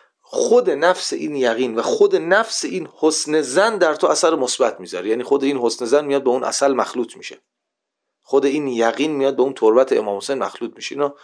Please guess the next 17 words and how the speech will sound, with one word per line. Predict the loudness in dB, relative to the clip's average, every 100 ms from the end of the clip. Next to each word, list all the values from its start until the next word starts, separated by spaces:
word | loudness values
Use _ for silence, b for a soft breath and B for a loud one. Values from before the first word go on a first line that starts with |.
| b -8
نصوص | -6 -2 2
احادیث، | 2 2 0 0
من | 0
نمی‌خوام | 0 -2 -2
واردش | 0 0 -2 -8 -14
بشم | -14 -16 _ _ _ _
این | -10 -4
بحثو، | -4 -6 -14 -18 _ _ _
بحث | -4 -4 -4
حسن، | -4 -4 -4
تاثیر | -2 -2 0 -2
حسن | -2 -4 -8 -2
ظن | -2 0
و | 0
یقین | 0 0 0 -2 -4 b b -2
در | -2
تأثیر | 0 -2 -2 -4 -4 4 6 6